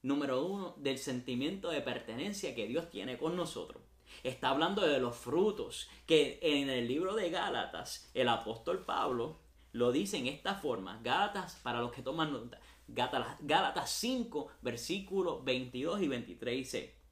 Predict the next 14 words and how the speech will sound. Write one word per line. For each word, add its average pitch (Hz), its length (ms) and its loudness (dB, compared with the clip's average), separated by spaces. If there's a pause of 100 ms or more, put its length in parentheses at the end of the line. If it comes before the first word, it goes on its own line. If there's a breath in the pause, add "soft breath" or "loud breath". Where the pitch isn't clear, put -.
(640 loud breath)
"Mas 160 380 0
el 165 120 2
fruto 180 280 0
del 220 100 4
Espíritu 214 540 -2
es 120 160 -8
amor, 135 420 -2
es 120 220 -2
gozo, 180 320 -2
es 156 180 -2
paz, - 400 -6
paciencia, 180 680 -2
benignidad, 139 1160 0 (380 loud breath)
bondad, 123 640 4